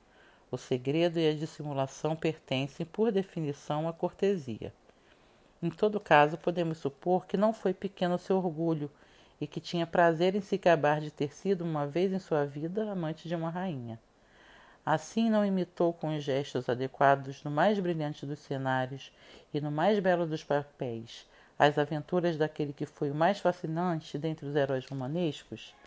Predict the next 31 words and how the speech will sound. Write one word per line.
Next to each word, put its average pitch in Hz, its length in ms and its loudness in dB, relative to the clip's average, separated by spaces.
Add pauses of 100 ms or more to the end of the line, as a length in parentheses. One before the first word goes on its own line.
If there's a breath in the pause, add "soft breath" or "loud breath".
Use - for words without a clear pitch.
(760 loud breath)
Quem 254 200 -2
sabe 190 380 4
se - 140 -6
no 180 120 0
resto 156 320 -4
da 135 160 0
vida, 143 520 0
uma 156 220 0
vez 175 200 0
passado 156 380 0
o 135 40 -4
perigo, 151 600 -2 (380 loud breath)
ele 156 160 2
se 165 160 -4
defendeu 160 540 0
da 147 100 0
suspeita 156 600 -4
com 165 160 -6
tanto 196 340 0
ardor 160 560 0
quanto 185 280 -2
deram 151 320 4
a 156 80 -2
entender 151 760 -4
os 151 180 -8
que - 120 -8
mais 151 300 -2
tarde 139 440 2 (440 loud breath)
celebraram 143 640 2
suas 139 220 -2
virtudes. 101 880 -8